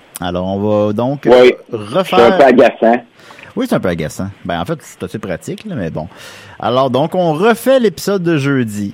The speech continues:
Speaker 1: on, euh, avec essentiellement les mêmes sujets. Anthony, Anthony, euh, t-, t-, t-, t-, Anthony, je suis fatigué, là, il est tôt, là. <laughs> T-, tantôt, Anthony Hamelin va venir, euh, nous parler aussi de, de Candyman, car il l'a vu à notre place, le deux et le trois, parce que c'est de la petite merde.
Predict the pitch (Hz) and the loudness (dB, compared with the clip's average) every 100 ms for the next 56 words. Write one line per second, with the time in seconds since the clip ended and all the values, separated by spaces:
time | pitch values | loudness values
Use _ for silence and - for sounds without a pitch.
0 | 180 160 104 98 92 92 95 98 101 110 | -8 -6 -4 -2 0 0 -2 -4 -6 -6
1 | 101 - 127 127 - 135 123 123 123 120 | -8 -6 -4 -4 -4 -2 0 0 0 0
2 | 113 107 101 - 98 104 165 139 110 107 | 2 0 -2 -6 -4 -2 -2 -4 -4 -2
3 | 117 113 92 95 98 104 - 82 - - | 0 -2 -2 -2 -2 -4 -6 -14 -16 -18
4 | - 104 - 104 - - - 123 139 147 | -16 -16 -8 -8 -8 -16 -10 -6 -4 0
5 | 113 127 185 139 - - - - - - | 0 0 -4 -14 -18 -20 -20 -20 -20 -10
6 | 117 - 98 85 85 85 85 98 85 76 | -10 -6 -4 -4 -4 -6 -6 -6 -6 -8
7 | 95 - 131 120 110 139 147 190 180 143 | -8 -4 -4 -2 -2 -2 -2 -2 0 0
8 | 139 156 160 120 151 151 110 110 123 127 | 0 0 0 0 0 0 0 0 0 -2
9 | 101 87 87 90 104 90 101 110 95 - | -2 -2 -4 -4 -4 -4 -4 -6 -8 -10
10 | - 113 98 87 87 120 123 104 104 165 | -10 -6 -4 -4 -4 -4 -2 -2 -2 -2
11 | 151 101 95 98 110 143 147 190 135 139 | -2 -4 -2 -2 -2 -2 -2 -2 -4 -2
12 | 147 139 98 95 104 92 85 95 117 110 | -2 -2 -6 -4 -2 -4 -6 -4 -4 -4
13 | 92 92 92 90 95 - 92 101 165 | -8 -10 -8 -8 -8 -8 -6 -4 -4